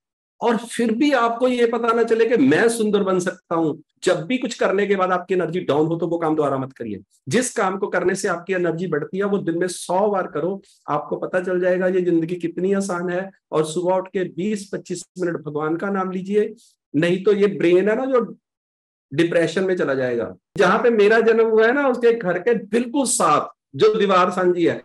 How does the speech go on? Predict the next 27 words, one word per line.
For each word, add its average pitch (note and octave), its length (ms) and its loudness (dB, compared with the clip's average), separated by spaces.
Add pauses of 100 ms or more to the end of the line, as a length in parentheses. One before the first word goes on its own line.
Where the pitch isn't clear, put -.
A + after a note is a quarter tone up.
(140)
वो G#3+ 420 0
मंडी G3+ 260 2
के A3+ 60 2
बदलाव A3+ 280 4
में B3 100 0
सबसे A#3+ 480 0
बड़े G3 180 4
अमीर F3+ 220 4
सेठ F3 340 -2
थे, G#3 80 2
सेठ E3+ 300 0
सीताराम। C3 420 -2 (320)
वो F3 120 2
तो A3+ 180 0
दिल्ली G#3+ 260 0
रहते A3 340 2
थे, A#3+ 40 -2
हमारे G3 320 2
घर G3 160 0
के G#3 140 0
साथ F3 340 -2
थे। A3 40 4
और A3 100 2
मैं A3 120 2
हमेशा G#3+ 440 2
कहता, G#3 300 -2
"रब्बा, C#3+ 640 -4